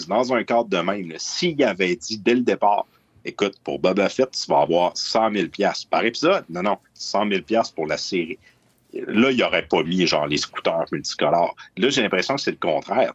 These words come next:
tu sais. Il, il s'est fait dire, « Ben, tu sais, fais ce que tu veux, de, tu sais, on va l'accoter avec le budget. » Ah ouais? Mais là, il est un peu, il va y avoir des scooters,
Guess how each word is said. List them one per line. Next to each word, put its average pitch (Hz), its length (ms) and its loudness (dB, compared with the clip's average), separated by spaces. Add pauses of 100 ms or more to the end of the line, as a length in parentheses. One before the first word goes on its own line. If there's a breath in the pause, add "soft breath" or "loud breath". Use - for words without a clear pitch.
tu 120 100 4
sais. 120 60 0 (280 soft breath)
Il, 180 240 -10
il 202 80 -8
s'est 208 200 0
fait - 220 -2
dire, « 113 360 0 (260 soft breath)
Ben, 85 140 2
tu 76 100 -6
sais, 117 120 0
fais 107 220 0
ce - 160 -4
que 107 80 2
tu - 300 -8
veux, 98 280 2
de, 92 100 2
tu 82 160 -2
sais, - 200 0
on 85 80 2
va 87 160 -2
l'accoter 87 480 -2
avec 104 100 -6
le 85 120 0
budget. » - 400 -2 (240)
Ah 139 220 2 (100)
ouais? 151 160 0 (260)
Mais - 100 -12
là, 104 160 0
il - 220 -14
est - 120 -12
un - 60 -6
peu, - 180 -8
il 98 60 -12
va 87 40 -12
y - 20 -8
avoir 82 120 -8
des 87 120 -12
scooters, - 680 -2